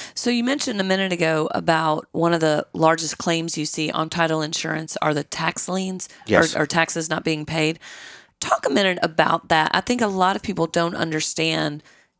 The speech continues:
Speaker 1: tax liens and when the county can foreclose on your property.
Speaker 2: So tax liens are what we call a super lien. They're super priority. They are number one.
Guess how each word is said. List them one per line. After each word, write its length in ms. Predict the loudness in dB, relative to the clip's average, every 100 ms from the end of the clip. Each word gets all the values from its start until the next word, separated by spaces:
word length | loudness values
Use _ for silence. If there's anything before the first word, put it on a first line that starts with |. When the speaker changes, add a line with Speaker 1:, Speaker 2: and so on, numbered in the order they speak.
| -6
Speaker 1:
tax 320 | -2 -2 -2
liens 600 | -2 0 -2 -2 -6 -8 -6
and 480 | -2 0 2 0 -4 -8
when 540 | 0 2 2 0 -4 -8 _
the 80 | -4
county 600 | -4 -2 0 0 -2 -4 _ _ _ _ -4
can 160 | -4
foreclose 560 | 0 0 2 2 2 0
on 140 | -4
your 120 | -4
property. 580 | -4 -4 -4 -4 -8 -10 -18 _ -14 -12 -12 -12 -2
Speaker 2:
So 400 | 4 6 6 2 _ _ _ _ _ _
tax 440 | 2 4 4 0 2
liens 460 | 4 4 0 -2 4
are 140 | 4
what 300 | 6 4 4
we 120 | 0
call 440 | 2 4 6 6 4
a 120 | 2
super 500 | 0 2 2 2 2
lien. 420 | 2 0 0 -6 -16 _ 0
They're 220 | 2 2
super 560 | 0 2 2 4 2 2
priority. 760 | 4 6 6 6 4 2 -4 -8 -18 -18 -4
They 220 | 4 6
are 320 | 6 4 2 0
number 400 | 4 6 6 4
one. 400 | 6 4 2